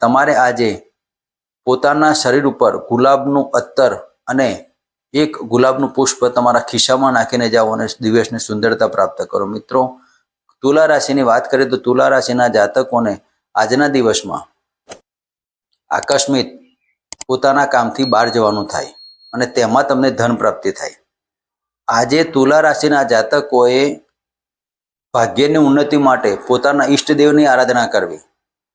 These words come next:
તમારા કુળદેવી આજે તમને સો ટકા સપોર્ટ કરશે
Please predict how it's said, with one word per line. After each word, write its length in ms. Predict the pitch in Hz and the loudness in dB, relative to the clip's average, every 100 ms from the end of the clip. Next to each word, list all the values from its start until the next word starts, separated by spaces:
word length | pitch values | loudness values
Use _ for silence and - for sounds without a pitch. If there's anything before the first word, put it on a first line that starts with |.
| _ _ _ | _ _ _
તમારા 260 | 123 131 139 | -2 2 0
કુળદેવી 500 | 135 131 139 143 147 | 0 0 2 2 2
આજે 180 | 127 135 | 2 0
તમને 280 | 135 135 131 | 0 0 0
સો 220 | - 123 | 2 0
ટકા 220 | 127 131 | 0 0
સપોર્ટ 400 | - 113 - 120 | -2 -2 -2 0
કરશે 380 | - 98 - | 0 0 -2